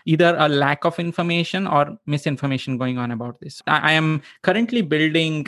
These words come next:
uh, like, a course purely from my experience. It's not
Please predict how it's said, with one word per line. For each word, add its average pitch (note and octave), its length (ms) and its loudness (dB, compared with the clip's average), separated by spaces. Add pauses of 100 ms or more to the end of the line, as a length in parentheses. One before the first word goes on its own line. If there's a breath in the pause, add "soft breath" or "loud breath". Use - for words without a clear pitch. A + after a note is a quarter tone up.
uh, C#3 160 2
like, C#3+ 240 0
a C#3+ 80 -8
course C#3 320 -6
purely B3+ 460 2
from F3 260 -2
my D3 200 0
experience. C#3 520 -6
It's C#3+ 140 -8
not D#3 240 -2